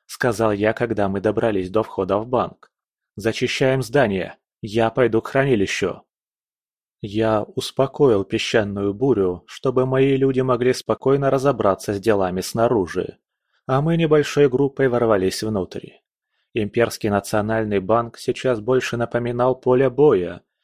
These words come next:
чем некогда величественное финансовое учреждение. Повсюду валялись обломки мебели, осколки стекла —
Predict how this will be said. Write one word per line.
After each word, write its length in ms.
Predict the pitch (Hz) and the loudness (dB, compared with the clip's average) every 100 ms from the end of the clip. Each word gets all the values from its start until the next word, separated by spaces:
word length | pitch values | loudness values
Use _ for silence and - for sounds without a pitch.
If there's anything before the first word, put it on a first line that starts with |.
| _ | _
чем 280 | - 147 117 | -4 -2 0
некогда 440 | 110 107 107 104 98 | 0 0 -2 0 0
величественное 840 | 104 117 - 104 - 98 92 92 | 2 0 -2 -6 -6 -6 -4 -4
финансовое 640 | - 107 101 92 - 98 | -4 -4 -2 -4 -6 0
учреждение. 920 | 104 - 139 143 131 117 90 85 - - _ _ _ _ _ | 0 0 2 2 2 2 2 -4 -10 -16 _ _ _ _ _
Повсюду 460 | - 113 - 147 107 | -10 -8 -4 -4 0
валялись 480 | 98 98 113 101 - | 0 2 2 0 -2
обломки 480 | 92 104 120 - 95 | -2 0 -2 -4 -4
мебели, 600 | 95 113 104 101 98 - _ _ | -2 0 2 0 -2 -6 _ _
осколки 480 | 110 - 151 - | -8 0 0 0
стекла — 640 | 104 - 92 - 92 101 | -4 -6 -8 -4 -2 -2